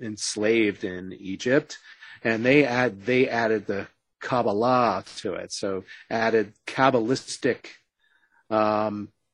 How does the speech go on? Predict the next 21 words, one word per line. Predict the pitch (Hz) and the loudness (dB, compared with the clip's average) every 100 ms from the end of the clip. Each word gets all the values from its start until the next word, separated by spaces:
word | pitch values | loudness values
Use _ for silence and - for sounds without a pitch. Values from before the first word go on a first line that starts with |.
| _ | _
meanings | - 127 151 175 120 110 - | -2 6 8 8 6 4 -6
to | - 120 - | -6 -6 -2
these | 101 98 | -4 -4
cards. | - - 175 165 104 101 | -6 -2 4 4 2 -2
So, | - - 123 110 104 - - - - | -10 -4 0 0 -2 -6 -20 -18 0
you | 190 | 4
know, | 156 | 6
these | 135 170 151 | 6 4 4
guys | 160 156 - | 4 4 2
just | 135 - - | -2 -4 4
built | 156 185 - | 6 6 4
this | 127 117 - - | 0 0 -4 4
really | 147 160 131 | 6 8 6
elaborate, | 120 117 113 113 113 117 143 156 147 131 123 - _ - - - - | 4 -2 -4 -2 -2 0 2 4 6 6 4 2 _ -20 -20 -16 -4
uh, | 120 120 117 117 | 0 2 2 0
mythology, | 120 117 - 190 277 214 - 107 85 101 _ - _ - | -4 -4 -4 -2 2 4 4 0 0 -4 _ -20 _ -2
and | 139 131 127 127 123 113 - | 2 4 4 2 0 -6 -4
it, | 147 131 - | -2 -2 -2
it | 156 147 | 0 0
caught | - 135 113 | 2 0 0
fire. | - 131 123 233 98 - - | -2 -2 -2 -2 -6 -6 -14